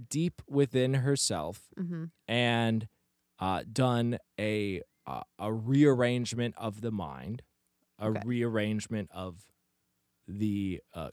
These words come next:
Speaker 1: core of a human being. And I was like, "What better way to change yourself from the inside out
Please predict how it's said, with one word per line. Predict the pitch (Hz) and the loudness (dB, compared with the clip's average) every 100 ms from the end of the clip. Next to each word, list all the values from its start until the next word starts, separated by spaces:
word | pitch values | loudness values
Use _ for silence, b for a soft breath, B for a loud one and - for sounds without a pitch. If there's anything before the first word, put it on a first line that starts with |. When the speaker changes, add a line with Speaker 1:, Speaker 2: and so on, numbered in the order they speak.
| - | -12
Speaker 1:
core | - 117 104 104 | -4 -2 0 0
of | 98 | 0
a | |
human | 101 98 101 | -4 -4 -4
being. | 123 50 50 73 - _ _ _ _ _ | -6 -10 -12 -14 -16 _ _ _ _ _
And | 113 110 | -2 4
I | 143 | 6
was | 139 117 | 6 4
like, | 98 85 95 - _ _ _ _ _ _ - | 0 -2 -6 -12 _ _ _ _ _ _ -16
"What | 92 101 127 156 - | -6 4 6 6 0
better | 117 110 123 139 131 | -12 0 2 4 4
way | 110 95 64 69 69 - | 4 0 -8 -10 -12 -8
to | - | -6
change | 104 - 127 117 113 110 107 104 | -4 -2 0 0 0 0 -2 -4
yourself | 101 98 95 - 98 80 - | -4 -2 -4 -4 -4 -6 -6
from | 117 98 | -6 -4
the | 92 92 | -4 -6
inside | 92 90 95 85 | -6 -6 -6 -8
out | 78 69 64 | -8 -10 -12